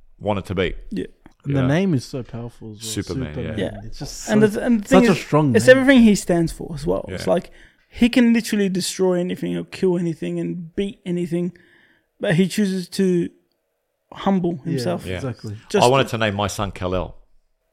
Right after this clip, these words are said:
Speaker 2: That's a nice
Speaker 1: I really want, still till now, if I have another child,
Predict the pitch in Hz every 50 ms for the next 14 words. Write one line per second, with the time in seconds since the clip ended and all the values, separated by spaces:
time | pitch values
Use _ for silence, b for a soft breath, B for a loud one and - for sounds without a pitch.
0 | _ - 165 - - - - - - - - 196 - 104 107 104 107 113 120 123
1 | 123 123 117 95 95 104 113 117 - - - - - - 160 156 - - 160 156
2 | 143 135 113 - 135 143 147 143 156 156 139 143 - - 143 135 139 151 165 -
3 | b